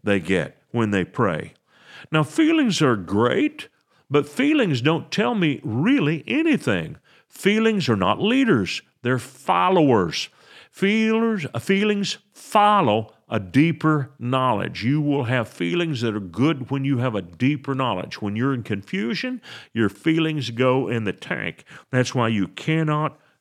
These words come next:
trust your feelings. When I was a new believer, I would pray. Many times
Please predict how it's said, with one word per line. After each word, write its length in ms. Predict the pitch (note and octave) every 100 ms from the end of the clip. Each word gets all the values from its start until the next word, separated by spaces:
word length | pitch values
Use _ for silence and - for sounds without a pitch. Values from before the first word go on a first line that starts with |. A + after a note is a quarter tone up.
| _
trust 500 | - C#3+ A#2+ G#2 -
your 220 | D3 A2
feelings. 500 | G2+ B2+ F2+ D#2 -
When 120 | G#2+ A2
I 100 | B2
was 180 | A2+
a 40 | G#2+
new 240 | A2 C3+
believer, 560 | B2 A2+ C#3+ G3 B3+ - _ _ _ _ _ _ _ _ _ _ _ -
I 140 | A#2
would 240 | G#2 F#2+
pray. 420 | - E3 G3 A3 A3 - - - _
Many 240 | F#2+ A2 A#2+
times 560 | C3+ C3 C#3+ C#3 -